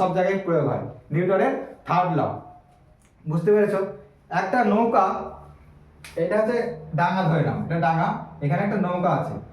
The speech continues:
এখানে মোটামুটি আঁকছি আমি, এটা ধরেন একটা নৌকা, হ্যাঁ, এটা একটা নৌকা, আর এটা একটা ব্যক্তি, এটা একটা ব্যক্তি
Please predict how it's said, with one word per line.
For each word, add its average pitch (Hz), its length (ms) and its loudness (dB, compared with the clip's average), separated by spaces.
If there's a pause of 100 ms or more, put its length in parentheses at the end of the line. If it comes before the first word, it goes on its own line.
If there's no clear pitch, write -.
(680)
এখানে 160 240 2 (640)
মোটামুটি 196 320 0 (100)
আঁকছি 180 260 -4 (360)
আমি, 156 140 2 (3000)
এটা 190 180 0
ধরেন 202 240 2
একটা 208 200 -2
নৌকা, 160 280 0 (1040)
হ্যাঁ, - 180 -2 (1000)
এটা 143 180 0
একটা 196 220 -2
নৌকা, 143 300 0 (640)
আর 139 160 -4
এটা 160 160 -2
একটা 185 220 -2
ব্যক্তি, 143 360 -2 (1400)
এটা 143 180 -4
একটা 151 160 -2 (840)
ব্যক্তি 156 260 -2